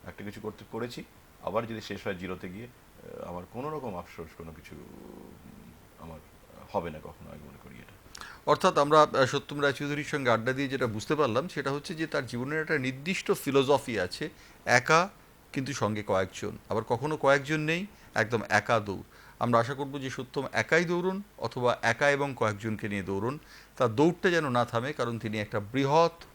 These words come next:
Speaker 2: পরিবারের মাথার উপর ছাতা হিসেবে রয়েছেন এবং বাংলার সংস্কৃতি, বাংলার শিক্ষা, বাংলার অনুষঙ্গকে বাঁচিয়ে রাখার চেষ্টা করছেন। সংবাদ মাধ্যমকে তো বটেই, তার জন্য আমাদের একটু বিশেষ ইন্টারেস্ট, সংবাদ মাধ্যম যেহেতু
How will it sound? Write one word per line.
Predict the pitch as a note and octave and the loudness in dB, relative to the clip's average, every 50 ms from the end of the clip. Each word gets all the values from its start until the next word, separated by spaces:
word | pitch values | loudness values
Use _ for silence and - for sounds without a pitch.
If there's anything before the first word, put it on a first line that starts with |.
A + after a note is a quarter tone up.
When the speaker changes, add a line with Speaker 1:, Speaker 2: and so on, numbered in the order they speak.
| - - - | -20 -12 -8
Speaker 2:
পরিবারের | A#2 A2+ G#2 G#2+ G#2 G2 G2 F#2+ | -6 -2 0 0 0 0 -2 -4
মাথার | F2 F#2+ F#2+ - B2+ A#2+ A#2 - - - - - - | -4 -6 -4 0 0 0 0 0 -6 -20 -20 -16 -16
উপর | A2+ F#2 A2 | -8 -6 -6
ছাতা | G#2+ - - - A2 A2 A#2+ | -6 -6 0 0 0 2 2
হিসেবে | A#2+ B2 A#2+ - B2+ A#2+ B2+ | 0 -2 -2 -4 -4 -4 -4
রয়েছেন | B2 B2+ B2+ A#2+ - - D3+ D#3 - - - - - - | -2 -2 -4 -4 -4 -6 -6 -8 -8 -16 -20 -20 -20 -12
এবং | - G2+ G#2+ A2 G2+ | -6 -4 -2 -2 2
বাংলার | G#2 G#2+ G#2+ A2+ A#2 A#2+ A#2 | 2 2 2 4 2 2 2
সংস্কৃতি, | - - C3 B2+ A#2+ - - C3 A#2 - C3+ C3+ | 2 0 0 0 0 -2 -6 -8 -6 -2 -2 -2
বাংলার | A2+ G#2+ G#2 G#2 G#2 G#2 G#2 | 0 0 -2 0 0 0 -2
শিক্ষা, | - - - C#3+ B2+ - - - C#3 C#3 C3+ C3+ - - - - - - - | -2 -4 -6 -6 -6 -6 0 4 6 6 6 4 0 -12 -20 -20 -20 -18 2
বাংলার | - A#2 A2+ A2+ A#2 A#2 A#2 A2+ - - | 4 4 4 6 6 4 4 4 2 -4
অনুষঙ্গকে | C3+ B2+ C#3 C3+ - C#3 C3+ C#3 C3+ C3 B2+ C#3 | -4 -2 -2 -2 -2 -2 -2 -2 -4 -4 -4 -2
বাঁচিয়ে | A2 G#2+ G#2 - - A#2 G#2 | -2 -2 -2 0 -2 0 0
রাখার | G#2 G2+ - A2 | 0 -2 -2 -8
চেষ্টা | G2+ - A2 - - B2+ A#2+ | -6 -6 -10 -6 -6 -6 -6
করছেন। | A#2+ A#2+ - - D#3+ E3+ - - - - - - - | -6 -8 -10 -10 -10 -10 -12 -18 -20 -20 -20 -20 -18
সংবাদ | - - B2 A#2 A2+ A#2+ B2+ B2+ B2 | -8 -4 -2 -2 4 4 2 4 4
মাধ্যমকে | C3 B2+ B2 - B2+ B2 - A#2+ | 0 -2 -2 -4 -8 -6 -6 -6
তো | - - - - - - F2+ | -6 -6 -8 -10 -10 -6 -2
বটেই, | F#2+ F#2+ - C3 A2+ G2 E2 - - | -2 0 2 2 0 0 0 -2 0
তার | G#2 G#2 | 0 0
জন্য | G2+ - C3 A#2+ | 0 0 0 0
আমাদের | A#2 A2 A2+ B2 A#2+ | 2 2 2 0 0
একটু | - A#2+ | -2 -4
বিশেষ | G#2 G#2 A#2+ - F3 C#3+ | -4 -2 2 2 2 2
ইন্টারেস্ট, | C3 A2+ G2+ - A2 G2 - - | 2 0 2 2 2 2 2 2
সংবাদ | A#2 A2+ A2+ A2+ A2 | 0 2 4 2 2
মাধ্যম | G#2 A2 G#2+ G2 G2+ A2 A2 | 2 2 0 0 0 -2 0
যেহেতু | G2 G#2 G#2 G2 - A2 G#2 | 0 0 0 0 -2 -6 -8